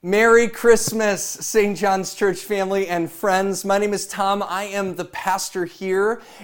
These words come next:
and I want to welcome you once again to our Christmas Eve worship service at Saint John's.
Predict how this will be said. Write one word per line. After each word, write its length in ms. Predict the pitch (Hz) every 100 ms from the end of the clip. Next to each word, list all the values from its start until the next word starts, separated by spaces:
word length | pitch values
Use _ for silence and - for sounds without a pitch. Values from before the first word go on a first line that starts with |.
| 170
and 400 | 180 175 170 170
I 140 | 190
want 160 | 247 247
to 40 |
welcome 540 | 185 190 220 214 214
you 100 | 196
once 440 | 175 170 220 220 -
again 400 | 170 180 170 139
to 180 | - 160
our 100 | 156
Christmas 680 | - 190 185 185 175 -
Eve 280 | 170 170 160
worship 540 | 143 147 156 156 151 -
service 480 | - 147 135 139
at 160 | 139 123
Saint 300 | - 131 120
John's. 400 | 123 110 104 -